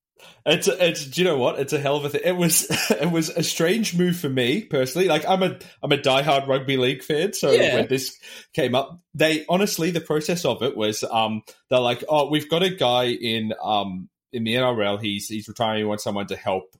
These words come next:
Speaker 1: on his book. His retirement hadn't been announced yet." And,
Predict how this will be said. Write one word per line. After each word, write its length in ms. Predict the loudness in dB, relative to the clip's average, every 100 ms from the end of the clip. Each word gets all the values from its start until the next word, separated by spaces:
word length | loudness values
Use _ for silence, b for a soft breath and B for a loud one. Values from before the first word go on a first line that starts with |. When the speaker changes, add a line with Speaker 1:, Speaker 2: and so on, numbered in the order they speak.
| _
Speaker 1:
on 160 | -10
his 200 | -8 -12
book. 260 | -8 -6 -6
His 160 | -6 -8
retirement 420 | -2 -2 0 -4
hadn't 260 | -4 -4 -4
been 120 | -8
announced 480 | -6 -4 -4 -4 -4
yet." 200 | -2 -2 -6 _ _ _ -2
And, 280 | 0 0